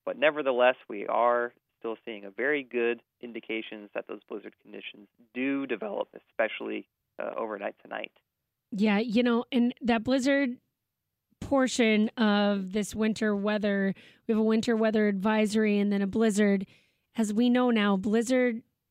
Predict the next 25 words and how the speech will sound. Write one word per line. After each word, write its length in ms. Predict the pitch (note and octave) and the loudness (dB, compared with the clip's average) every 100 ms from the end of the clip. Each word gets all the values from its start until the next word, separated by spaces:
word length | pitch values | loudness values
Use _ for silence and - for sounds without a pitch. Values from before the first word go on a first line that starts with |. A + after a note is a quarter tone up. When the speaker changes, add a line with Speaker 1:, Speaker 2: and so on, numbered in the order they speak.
| _ - | _ -12
Speaker 2:
has 200 | A#3 G#3+ | -6 -2
everything 400 | A3 C4 B3 B3+ | 0 0 2 0
to 80 | G#3+ | 2
do 140 | A3 | 2
with 140 | A3 G3+ | 2 2
the 100 | G3+ | 0
wind 460 | G3 A3 G3+ G3 - | 2 2 4 2 2
and 120 | G#3+ G#3+ | 2 4
not 180 | G#3+ | 2
much 280 | - A3 - | 2 0 -2
to 160 | - G#3+ | -6 0
do 220 | A3 G#3+ | 2 2
with 220 | G#3 G3+ | 2 0
the 100 | G3+ | -2
snow 340 | F3+ - A#3 A3+ | -4 2 4 4
that's 220 | G3+ F#3+ | 2 0
gonna 220 | G#3+ F#3+ | -2 -2
fall. 320 | - G3 F#3+ | 0 0 0
But 140 | F#3 G3+ | 0 0
in 120 | G3+ | 0
order 220 | G#3 G#3+ | 0 0
to 140 | G#3 G#3+ | -2 -2
get 100 | G3+ | -2
a 60 | |
blizzard, 680 | F#3+ G#3 A#3 G#3 G3+ F#3 | -2 0 0 2 0 0